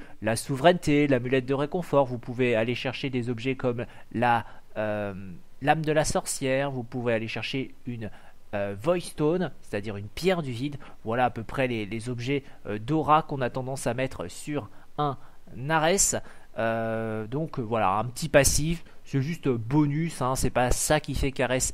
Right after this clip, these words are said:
est broken, mais c'est un passif intéressant puisque généralement les deux objets que vous faites sur Ares en support en premier sont souvent la souveraineté et l'amulette de réconfort, donc soixante de puissance supplémentaire une fois qu'on a terminé ces deux objets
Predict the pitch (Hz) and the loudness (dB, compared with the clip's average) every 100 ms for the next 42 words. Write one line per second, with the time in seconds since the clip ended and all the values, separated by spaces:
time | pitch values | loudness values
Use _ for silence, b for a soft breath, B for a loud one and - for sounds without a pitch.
0 | - 131 123 131 151 165 165 B - 143 | -2 -2 0 0 2 0 -2 B -2 2
1 | 175 185 160 139 135 170 156 139 131 123 | 4 4 4 2 2 0 -2 2 2 2
2 | 151 170 139 - - 147 135 131 127 117 | -2 -4 -6 -6 -2 0 -2 0 2 2
3 | 120 151 127 117 156 143 143 143 120 123 | 0 -2 -2 0 -2 -2 -2 -4 -4 -6
4 | 127 143 131 - - - 151 143 131 120 | 0 2 2 -2 -10 -8 0 4 4 4
5 | - - 147 - 139 123 110 - 151 - | -2 -6 -8 -8 -6 -4 -4 -4 -6 -4
6 | 131 123 139 147 B B - - 143 - | -6 -2 -4 -4 B B -14 -10 -8 -4
7 | 123 143 - 127 147 - 139 135 117 127 | -2 -2 -4 2 2 2 -2 -2 0 -2
8 | 123 123 117 113 107 101 - 123 - B | -2 -4 -4 -4 -4 -6 -2 -2 -2 B
9 | B - 117 - - 175 - 175 139 120 | B -10 -10 -10 -2 4 6 6 4 0
10 | - - 135 - 113 113 101 - 135 110 | 0 -2 -4 -4 -6 -6 -6 -4 -4 -2
11 | 131 120 113 107 135 127 160 202 - 127 | -6 -6 -6 -4 -2 -2 -2 -2 2 2
12 | 185 165 156 127 165 | 4 0 -2 0 -2